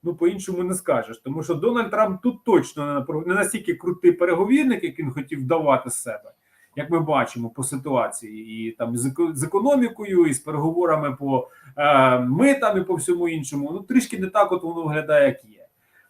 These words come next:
То чи не буде це от таким собі тригером для того, аби Трампу, ну, принаймні оточення якесь притомне, найближче,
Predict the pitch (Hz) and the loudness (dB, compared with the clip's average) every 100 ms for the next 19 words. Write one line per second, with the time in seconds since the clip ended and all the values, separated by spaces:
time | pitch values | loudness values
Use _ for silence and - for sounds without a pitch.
0 | _ _ - 190 247 233 226 311 269 - | _ _ 0 2 2 2 2 0 0 2
1 | 240 240 226 196 - 190 226 196 202 175 | 4 4 4 2 0 -2 -2 -4 -6 -6
2 | 196 190 185 190 294 254 208 185 156 165 | 0 0 2 2 6 6 6 4 4 0
3 | 160 196 196 170 180 190 196 185 185 175 | 0 4 6 4 0 2 0 0 4 4
4 | 160 - 165 175 135 - 170 175 175 233 | 2 -8 -6 -4 -4 0 2 4 4 2
5 | 240 226 269 277 - 170 151 143 135 165 | 0 4 8 8 8 4 -2 -2 0 -2
6 | 131 - 175 165 240 214 160 123 101 - | -2 -2 -2 0 2 2 2 -2 -4 -12
7 | _ _ _ _ _ _ _ - 156 165 | _ _ _ _ _ _ _ -6 0 4
8 | 170 226 208 139 - 110 101 | 4 4 2 -4 -6 -10 -10